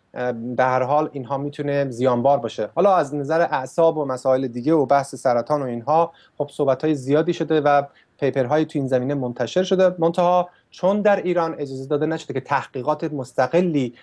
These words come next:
تو این زمینه صورت بگیره، واقعیتش من نمی‌تونم، اه، اه، بگم که به اصطلاح چه آثاری دقیقاً داشته، ولی مرکز نوآوری در که، در تهران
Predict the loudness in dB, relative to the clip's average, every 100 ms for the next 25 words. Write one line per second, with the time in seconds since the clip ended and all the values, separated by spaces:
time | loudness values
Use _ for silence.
0 | _ -6 -4 -2 -2 -4 -2 0 0 0
1 | 0 4 4 4 2 2 -2 -4 -4 -2
2 | -2 -2 -2 -4 -2 2 2 0 -4 -4
3 | -6 -8 -2 2 2 2 -2 -2 -2 0
4 | 0 0 0 0 0 2 4 2 2 -2
5 | -2 -2 2 4 4 4 -2 _ -2 -2
6 | -2 -4 -2 0 2 2 2 -2 -2 -4
7 | -8 -4 -2 -2 -2 -2 0 0